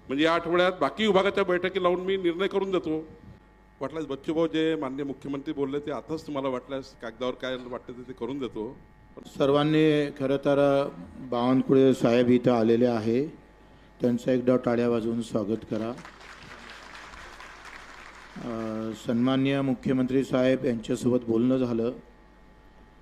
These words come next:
Speaker 2: आणि आता बावनकुळे साहेबासोबत पण चर्चा झाली. हा निर्णय तुमच्यासमोर ठेवतो.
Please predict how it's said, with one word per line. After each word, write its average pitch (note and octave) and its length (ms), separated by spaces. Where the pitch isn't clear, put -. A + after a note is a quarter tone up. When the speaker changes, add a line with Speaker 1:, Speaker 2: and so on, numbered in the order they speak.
Speaker 2:
आणि A#2+ 180
आता B2+ 220
बावनकुळे B2 440
साहेबासोबत B2+ 540
पण B2 240
चर्चा A#2 360
झाली. A2 300
हा C3+ 100
निर्णय B2+ 360
तुमच्यासमोर C3+ 680
ठेवतो. B2 560